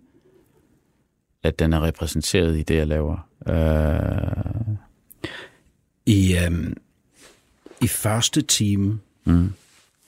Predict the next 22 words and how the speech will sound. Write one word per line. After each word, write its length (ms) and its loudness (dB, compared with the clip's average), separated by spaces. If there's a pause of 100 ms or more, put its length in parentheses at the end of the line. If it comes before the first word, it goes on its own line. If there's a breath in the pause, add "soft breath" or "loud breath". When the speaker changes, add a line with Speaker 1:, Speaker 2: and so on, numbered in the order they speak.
(300)
Speaker 2:
da 60 4
vi 140 2
mødtes, 640 0
øh, 160 2
på 120 -4
din 300 -4
café, 320 0 (460 loud breath)
der 80 -6 (100)
talte 460 -4
vi 260 -2 (100)
to, 260 2 (520)
øh, 260 2 (760)
rigtig, 720 -4
rigtig 320 0 (560)
meget 460 2 (200)
om 320 2 (200)
at 280 -2
være 240 -2 (1040)
brun 560 0 (1160)
Speaker 1:
Ja. 160 0 (200)
Speaker 2:
dansker. 420 -2 (280)
Speaker 1:
Ja. 160 -2